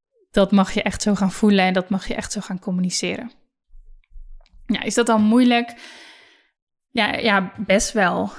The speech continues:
En daarom doen de meeste ondernemers het niet. En moeilijk wil zeggen, het is geen rocket science. En als je hiermee begint, dan word je er steeds beter in.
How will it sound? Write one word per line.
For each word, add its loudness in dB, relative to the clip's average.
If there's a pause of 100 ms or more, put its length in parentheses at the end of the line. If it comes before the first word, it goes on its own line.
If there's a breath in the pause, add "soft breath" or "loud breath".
En 2
daarom 4
doen 4
de 4
meeste 2
ondernemers 0
het -16
niet. -12
En 2
moeilijk 4
wil 0
zeggen, -2
het -6
is -2
geen 0
rocket -2
science. -4
En -2
als -4
je -2
hiermee 2
begint, 0
dan -4
word -6
je -6
er -8
steeds -6
beter -4
in. -2